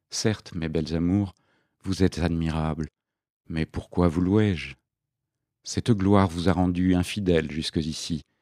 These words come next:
et la connaissance de ma passion. Que la vérité de ces belles paroles proférées avec tant de douceur sur le pied de votre lit,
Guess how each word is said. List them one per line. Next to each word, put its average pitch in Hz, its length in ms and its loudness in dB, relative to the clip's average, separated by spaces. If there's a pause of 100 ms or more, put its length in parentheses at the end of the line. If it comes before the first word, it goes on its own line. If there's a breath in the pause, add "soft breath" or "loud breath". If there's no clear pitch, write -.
(260)
et 95 100 -4
la 82 120 0
connaissance 80 640 0
de 80 140 -4
ma 78 220 -2
passion. - 520 -4 (880)
Que - 80 -2
la 80 80 -4
vérité 87 480 0
de 82 100 -2
ces 85 160 -6
belles 78 220 -2
paroles 87 400 0
proférées 85 520 -4
avec 78 320 -4
tant 95 220 0
de 85 140 0
douceur 90 560 -2
sur 80 180 -6
le 78 100 -4
pied - 300 -2
de 87 80 0
votre 82 340 -2
lit, 87 220 -2